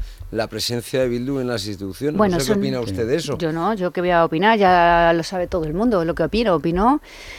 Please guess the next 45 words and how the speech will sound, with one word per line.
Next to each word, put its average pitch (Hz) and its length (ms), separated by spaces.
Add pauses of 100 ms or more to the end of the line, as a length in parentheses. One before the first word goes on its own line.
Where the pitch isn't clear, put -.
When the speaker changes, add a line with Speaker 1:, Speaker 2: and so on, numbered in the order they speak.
(180)
Speaker 2:
que 175 100
nos 170 160
tenemos 175 280
que 190 100
asegurar, 185 600
mm, 160 280
por 156 180
todas 160 220
las 165 160
vías, 202 420
por 156 140
supuesto, 156 480
legales. 175 500
No 214 140
se 226 140
trata 208 300
de 185 120
ilegalizar 160 720 (240)
un 180 100
partido 170 340
porque 160 160
no 160 120
te 147 80
guste. 180 340 (460)
Se 156 160
trata 202 320
de, 175 260 (160)
no, 196 560
no 185 140
es 180 100
venganza, 165 380
es 165 80
justicia. 156 640
Se - 160
trata 175 180
de 208 80
que 170 120
nos 147 200
aseguremos 165 800 (640)
de 170 120
que 175 120
hicimos 180 400
todo 180 180
lo 185 80
posible 196 500